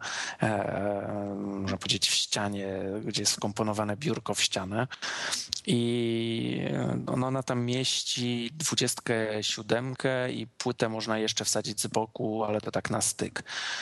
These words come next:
E, nic więcej tam nie wejdzie, więc z boku nie ma możliwości dostawienia, e, jakiejkolwiek skrzyneczki. Pod spodem mam zrobioną jakąś tam też zabudowę, więc nie jestem w stanie pod tym postawić,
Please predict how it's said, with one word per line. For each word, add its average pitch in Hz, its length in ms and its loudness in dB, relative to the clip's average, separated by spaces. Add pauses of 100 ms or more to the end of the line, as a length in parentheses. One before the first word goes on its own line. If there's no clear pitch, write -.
(200)
E, 110 600 -2
nic 127 300 -2
więcej 117 320 0
tam 110 280 0
nie 110 100 0
wejdzie, 107 300 0
więc 110 220 -2
z 113 60 0
boku 123 340 -2
nie 123 120 2
ma 123 120 0
możliwości 117 640 0
dostawienia, 117 1120 0 (380)
e, 104 840 2
jakiejkolwiek 113 760 0
skrzyneczki. - 760 0 (340)
Pod - 180 2
spodem 123 340 2
mam 120 140 2
zrobioną 117 460 2
jakąś 113 420 0
tam 110 200 2
też 110 160 4
zabudowę, 110 600 2
więc 107 380 0
nie 113 260 2
jestem 110 280 0
w 107 40 2
stanie 110 320 2 (140)
pod 117 240 2
tym 110 180 0
postawić, 107 720 0